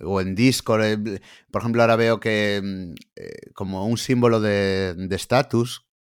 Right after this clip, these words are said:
que para nosotros puede parecer ridículo, pero veo en, es que en Twitter he estado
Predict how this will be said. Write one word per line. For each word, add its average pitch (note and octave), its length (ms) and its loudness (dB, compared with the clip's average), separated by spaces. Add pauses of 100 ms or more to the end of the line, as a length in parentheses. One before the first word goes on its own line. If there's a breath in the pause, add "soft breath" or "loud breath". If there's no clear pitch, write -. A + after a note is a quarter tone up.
(120)
que D#2 200 -6 (140)
para D#2 180 -4
nosotros F#2+ 400 -2
puede G#2+ 160 2
parecer F#2 400 0
ridículo, F2+ 480 -2
pero F2 180 0
veo G2+ 140 4
en, B2 180 2
es F2+ 200 -6
que C3+ 80 -4
en A#2 100 0
Twitter B2 320 0
he - 20 2
estado G2+ 480 0